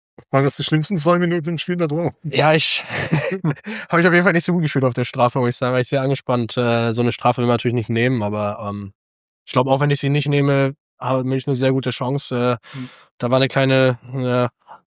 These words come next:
Speaker 2: haben uns John und ich nicht so gut verstanden, gerade wie wir den Pass spielen sollen. Und, äh, ja, hab, kann ich meinen, äh, Unterzahl-Jungs sehr verdanken hier.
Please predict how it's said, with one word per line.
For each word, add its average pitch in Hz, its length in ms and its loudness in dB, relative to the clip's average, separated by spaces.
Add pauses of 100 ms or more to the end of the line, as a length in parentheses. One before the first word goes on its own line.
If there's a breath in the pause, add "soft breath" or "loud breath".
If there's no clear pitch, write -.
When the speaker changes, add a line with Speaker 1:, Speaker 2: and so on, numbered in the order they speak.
Speaker 2:
haben 127 180 0
uns 127 220 -4
John 131 180 2
und 131 100 0
ich 131 100 0
nicht 139 140 0
so 135 80 -2
gut 127 120 -4
verstanden, 131 380 -2
gerade 123 280 2
wie 127 80 0
wir 127 120 4
den 127 140 2
Pass 143 180 0
spielen 139 260 0
sollen. 135 280 0
Und, 110 240 -4
äh, 110 180 -2 (800 loud breath)
ja, 101 280 -2
hab, 110 140 -4 (140)
kann 117 160 -4
ich - 40 -10
meinen, 113 240 -2
äh, 113 140 0
Unterzahl-Jungs 123 560 0
sehr - 120 0
verdanken 123 420 0
hier. 120 260 -4